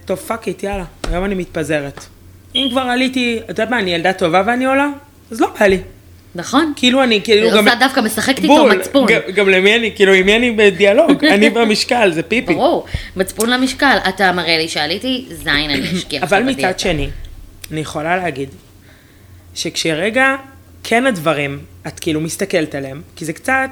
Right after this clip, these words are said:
Speaker 1: אני למשל בן אדם שהוא מאוד on top of things. זה
Speaker 2: מאוד.
Speaker 1: קצת, אני לא יכולה, נגיד, לא להיכנס לחשבון בנק שלי, לדמיין מה קורה שם. אולי אני במינוס, אולי לא, אולי כאילו הוויזה שלי קצת גבוהה, חוד-, אני לא יכולה. אני on top of things, אני יודעת בדיוק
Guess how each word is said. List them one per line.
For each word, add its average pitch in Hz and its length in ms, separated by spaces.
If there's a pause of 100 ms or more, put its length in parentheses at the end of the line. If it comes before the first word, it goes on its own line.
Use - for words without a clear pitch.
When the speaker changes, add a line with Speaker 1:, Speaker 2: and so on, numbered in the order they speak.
Speaker 1:
אני 175 220
למשל 190 300
בן 185 140
אדם 196 200
שהוא 185 180
מאוד 165 220
on 165 200
top 170 140
of - 180
things. 135 260 (600)
זה 269 100
Speaker 2:
מאוד. 269 100
Speaker 1:
קצת, 247 240
אני 185 220
לא 220 60
יכולה, 208 320
נגיד, 185 280
לא 170 100
להיכנס 165 380
לחשבון 156 380
בנק 175 200
שלי, 208 140
לדמיין 175 440
מה 175 100
קורה 147 300
שם. - 180 (680)
אולי 302 140
אני 302 100
במינוס, 277 640
אולי 262 220
לא, 254 80 (480)
אולי 247 240
כאילו 247 360
הוויזה 233 260
שלי 233 140
קצת 254 260
גבוהה, 240 320
חוד-, 233 260 (100)
אני 165 180
לא 175 80
יכולה. - 300 (240)
אני 208 240 (140)
on 160 200
top 202 160
of 160 200
things, 170 300
אני 175 120
יודעת 170 340
בדיוק 160 640